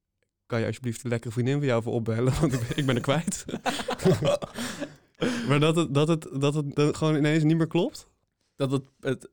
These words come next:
Speaker 2: het, de persoon niet
Speaker 1: Ja,
Speaker 2: klopt
Speaker 1: dat
Speaker 2: bij
Speaker 1: je
Speaker 2: het,
Speaker 1: gewoon eigenlijk
Speaker 2: bij het Bumble-plaatje.
Speaker 1: Ja, ja. Of dat je dat misschien wel eens gehoord hebt over jezelf?
Speaker 2: Nee, nog nooit over mezelf.
Speaker 1: Oké.
Speaker 2: Maar ik heb, ik ben best wel judgy. Ik, ik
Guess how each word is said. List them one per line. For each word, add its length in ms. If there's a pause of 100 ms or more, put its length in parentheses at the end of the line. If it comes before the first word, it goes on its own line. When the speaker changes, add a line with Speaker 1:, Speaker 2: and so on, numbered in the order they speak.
Speaker 2:
het, 280
de 80
persoon 380
niet 160
Speaker 1:
Ja, 60
Speaker 2:
klopt 100
Speaker 1:
dat 100
Speaker 2:
bij 80
Speaker 1:
je 60
Speaker 2:
het, 120
Speaker 1:
gewoon 100
eigenlijk 400
Speaker 2:
bij 80
het 120
Bumble-plaatje. 580
Speaker 1:
Ja, 360 (120)
ja. 360 (720)
Of 160
dat 140
je 60
dat 100
misschien 260
wel 120
eens 100
gehoord 300
hebt 140
over 240
jezelf? 540 (1160)
Speaker 2:
Nee, 500
nog 160
nooit 240
over 120
mezelf. 360
Speaker 1:
Oké. 520
Speaker 2:
Maar 460 (880)
ik 180
heb, 200
ik 160
ben 240
best 160
wel 180
judgy. 340
Ik, 400
ik 260